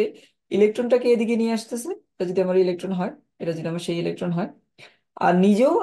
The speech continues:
একদিকে সরে চলে যাচ্ছে। তো এই যে ঘটনা, এই ঘটনা থেকে যেটা আসলে, আহ, থিঙ্ক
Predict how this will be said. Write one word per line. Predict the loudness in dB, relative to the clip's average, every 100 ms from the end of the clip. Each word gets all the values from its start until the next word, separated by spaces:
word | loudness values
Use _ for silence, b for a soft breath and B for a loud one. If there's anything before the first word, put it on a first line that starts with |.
| 0 2
একদিকে | 2 4 4
সরে | 4 2 0
চলে | 0 0
যাচ্ছে। | -2 -6 -18 _ _ _ _ _ _ _ _ _ _ _ _ _ _ -2
তো | 2 2 2 -2 _ _ _ _ _ _ -4
এই | -2 -2
যে | -2
ঘটনা, | -2 -2 -2 -4 -2
এই | -2 -2
ঘটনা | -2 -2 -4 -4
থেকে | -4 0 -2 -2 _ _ _ _ _ _
যেটা | -6 -4 -4
আসলে, | -6 -6 -2 -2 -2 -10 _ _ _ _ _ -12
আহ, | -10 -10 -10
থিঙ্ক | -6 -4